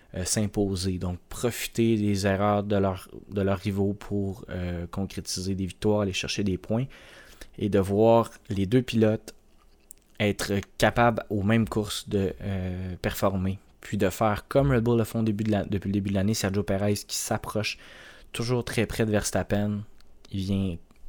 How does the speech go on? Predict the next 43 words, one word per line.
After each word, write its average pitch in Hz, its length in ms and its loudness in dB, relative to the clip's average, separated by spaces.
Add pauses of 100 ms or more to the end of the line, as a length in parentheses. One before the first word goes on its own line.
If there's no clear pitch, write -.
(120)
enlever 104 400 2
vraiment 110 260 2
l'écart 107 460 4
qu'on 98 200 -2
voyait 95 520 0
de 95 100 -2
temps 90 260 -2
en 90 100 -2
temps 95 100 -4
l'année 95 200 0
passée. 90 500 -4 (480)
Il - 40 -10
est - 40 -8
toujours 113 280 -2
près - 240 -2
de 101 100 0
lui, 107 540 2
hein, 92 120 0
il 90 160 -2 (280)
performe 110 340 0
bien 117 100 2
en 117 40 0
qualification, 120 920 -2 (520)
euh, 90 540 -6 (140)
où 101 80 -2
il 95 80 2
a 90 40 2
fait - 240 -6
une 95 120 -2
erreur, 92 420 -2
là. 95 80 -4
Ben, 92 180 -2 (400)
j-, - 260 -4
j'imagine 107 340 2
que 139 40 -2
c'est 113 120 2
une 107 80 2
erreur, 101 280 2
mais 98 140 0
peut-être - 320 -4
que 92 140 -4
c'est, - 260 -10
c'est, - 300 -10